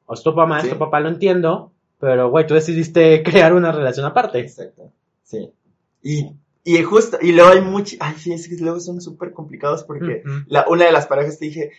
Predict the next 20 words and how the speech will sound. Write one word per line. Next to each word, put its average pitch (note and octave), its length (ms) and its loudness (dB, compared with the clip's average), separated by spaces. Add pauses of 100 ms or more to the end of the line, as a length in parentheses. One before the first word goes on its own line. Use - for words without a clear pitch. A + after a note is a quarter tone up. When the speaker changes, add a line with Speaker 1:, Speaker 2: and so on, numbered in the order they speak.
Speaker 2:
"Es - 60 -20
que F#3 80 -16
no G#3 60 -10
se G3+ 120 -16
separa", F3 480 2
y D#3+ 60 0
mi D3+ 100 -6
suegra E3 560 -2
se - 160 -10
mete D3 420 -6
en C#3 320 -10
todo. E3 460 -2
Speaker 1:
Claro. D#3+ 420 0
Speaker 2:
En D3 280 -6
todo G#3+ 260 6
se - 100 -6
mete F3 240 -6
mi E3+ 100 -10
suegra D#3+ 480 -6
y C3+ 260 -12